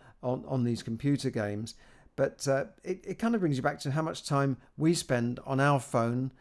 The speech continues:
and our computer and on, on social media. It used to be the T V,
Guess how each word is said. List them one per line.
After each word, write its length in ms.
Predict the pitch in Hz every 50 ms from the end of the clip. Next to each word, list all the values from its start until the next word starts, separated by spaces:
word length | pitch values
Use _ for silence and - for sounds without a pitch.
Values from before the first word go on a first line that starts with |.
| - - _ -
and 120 | - 127 131
our 160 | 135 139 131
computer 540 | - 123 117 - 135 127 123 120 - 139 -
and 220 | - 139 139 135
on, 260 | 131 135 131 135 135 - -
on 180 | - 139 135 135
social 380 | 120 - 139 131 123 - 135
media. 420 | 131 131 151 165 160 123 113 98 95 - - - -
It 140 | - 143 139
used 220 | 170 180 - -
to 60 | -
be 180 | 117 135 131 127
the 120 | 110 123
T 240 | 117 - - 147 135
V, 460 | 123 120 175 175 143 113 110 117 117